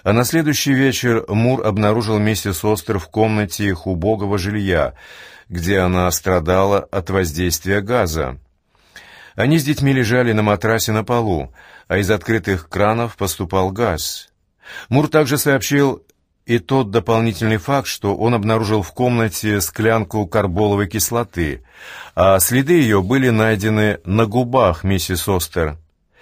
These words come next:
«Ее отвезли в больницу», заявил свидетель, «и она проболела много дней». Оба эти человека заявили, что, по их мнению, нет сомнений в том, что в то время, когда миссис Остер предпринимала попытку самоубийства в Канаде,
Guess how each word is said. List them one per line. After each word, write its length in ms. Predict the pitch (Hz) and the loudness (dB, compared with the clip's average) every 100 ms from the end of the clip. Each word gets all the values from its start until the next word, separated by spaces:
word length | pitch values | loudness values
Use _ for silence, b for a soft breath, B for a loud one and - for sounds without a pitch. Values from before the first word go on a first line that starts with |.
| B B B B | B B B B
«Ее 280 | 117 147 | 2 4
отвезли 380 | 185 160 139 143 | 4 2 2 2
в 80 | 151 | 2
больницу», 640 | 151 151 110 101 - 95 | 2 2 2 0 -2 -2
заявил 320 | 90 104 104 | 0 2 0
свидетель, 720 | 98 107 95 98 87 95 87 80 B B B B | -2 -2 -2 0 0 -2 -4 -6 B B B B
«и 100 | 107 | 0
она 200 | 117 151 | 2 2
проболела 520 | 147 135 120 117 123 | 2 2 4 2 2
много 300 | 110 110 104 | 2 2 2
дней». 440 | 98 90 82 73 80 82 _ _ _ _ _ _ - | 0 0 0 -2 -6 -16 _ _ _ _ _ _ -2
Оба 300 | 135 135 139 | 2 4 2
эти 140 | 135 | 2
человека 640 | - 123 131 147 147 110 95 | 0 2 4 2 2 2 2
заявили, 420 | 107 113 131 127 | 2 2 2 0
что, 380 | - - 113 104 | -2 0 0 2
по 120 | 110 | 2
их 160 | 107 - | 0 0
мнению, 460 | 127 127 98 82 80 B B B | 0 2 0 0 -4 B B B
нет 340 | 98 120 156 - | 2 4 4 2
сомнений 640 | - 147 139 117 98 95 | 0 2 2 2 2 0
в 80 | 80 | 0
том, 220 | 123 117 | 0 0
что 240 | - 107 | 0 -2
в 100 | 92 | -2
то 160 | - 110 | 0 0
время, 520 | 107 127 104 87 78 | 2 2 2 2 0
когда 360 | 82 98 90 110 | 0 0 2 2
миссис 520 | 120 127 - 117 - | 2 0 0 -2 0
Остер 420 | 120 95 - 87 | 0 0 -2 -4
предпринимала 720 | 95 98 - 117 117 117 101 | -2 -4 0 2 2 2 2
попытку 480 | 90 104 101 110 - | 2 0 0 -4 -4
самоубийства 640 | 92 104 104 98 104 - 95 | -2 0 0 0 -2 -2 -4
в 80 | - | -2
Канаде, 720 | 98 104 139 104 87 69 | 0 0 0 0 -2 -2